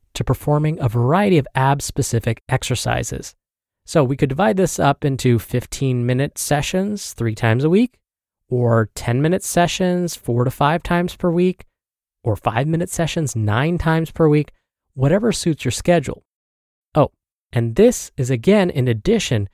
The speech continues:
to regular cardio and strength training. But if you spend the time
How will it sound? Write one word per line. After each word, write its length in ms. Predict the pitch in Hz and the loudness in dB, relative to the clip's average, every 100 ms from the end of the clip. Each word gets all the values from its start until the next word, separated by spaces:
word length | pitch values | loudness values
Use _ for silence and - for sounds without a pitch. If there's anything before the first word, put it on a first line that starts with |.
| _ _ _ - | _ _ _ -12
to 140 | 104 | -8
regular 460 | 101 110 151 208 214 | -2 0 2 2 2
cardio 640 | - 185 185 185 175 180 - - | 2 2 2 0 0 -2 -10 -6
and 220 | 127 143 | -2 -2
strength 360 | - 160 160 - | -2 -2 -2 0
training. 440 | 139 123 113 117 _ _ _ _ _ - | 0 2 0 -6 _ _ _ _ _ -2
But 280 | 165 165 - _ - | 0 0 -2 _ -12
if 120 | - | -8
you 60 | 117 | -8
spend 320 | - 156 202 | -2 0 0
the 40 | |
time 540 | 214 - 156 151 156 | -4 -4 0 0 -2